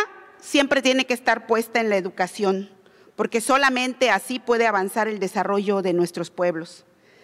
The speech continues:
La educación es la clave para cualquier progreso de nuestro país y de nuestra nación. Las niñas y los niños de Quintana Roo deben gozar de condiciones de igualdad en sus centros escolares.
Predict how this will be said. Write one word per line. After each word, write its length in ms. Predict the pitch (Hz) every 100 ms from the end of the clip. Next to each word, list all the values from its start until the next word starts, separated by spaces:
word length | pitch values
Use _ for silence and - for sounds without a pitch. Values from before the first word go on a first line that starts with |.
| - _ -
La 100 | 262
educación 540 | 277 277 277 320 320 427 - - - - - _ _ _ _ _ _ _ -
es 220 | 277 277
la 220 | 262 240
clave 380 | 262 262 262 254
para 240 | 208 208
cualquier 420 | 214 208 240 240
progreso 500 | 247 220 220 233 254
de 120 | 220 196
nuestro 320 | 180 - 185
país 400 | 190 214 226 -
y 80 | 208
de 140 | 196
nuestra 360 | 185 180 - 170
nación. 480 | 170 - 170 175 - _ _ - - - _
Las 180 | 233 240
niñas 480 | 277 294 294 285 285 -
y 100 | 233
los 160 | 220
niños 400 | 240 262 262 247
de 120 | 220
Quintana 440 | - 214 190 202 202
Roo 240 | 240 294 - - - - - -
deben 340 | - 302 320 302
gozar 500 | 254 - 285 302 294
de 120 | 269
condiciones 720 | 233 220 208 - 254 269 247
de 80 | 220
igualdad 560 | 190 202 208 233 254 - -
en 140 | 214
sus 180 | 214 190
centros 380 | 226 214 214 196
escolares. 720 | - 202 190 185 180 -